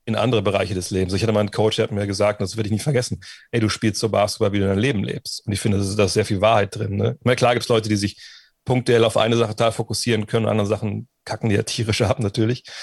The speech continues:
Äh, aber ich finde, wenn du wirklich das Richtige, wo du arbeiten kannst, wenn du merkst,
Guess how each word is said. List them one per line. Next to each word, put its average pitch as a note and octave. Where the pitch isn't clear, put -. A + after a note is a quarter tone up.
Äh, C3
aber A2
ich A2+
finde, G#2+
wenn A2
du G#2+
wirklich A2
das A#2
Richtige, A2+
wo G2
du G#2+
arbeiten A2
kannst, G2
wenn G#2
du G2+
merkst, G#2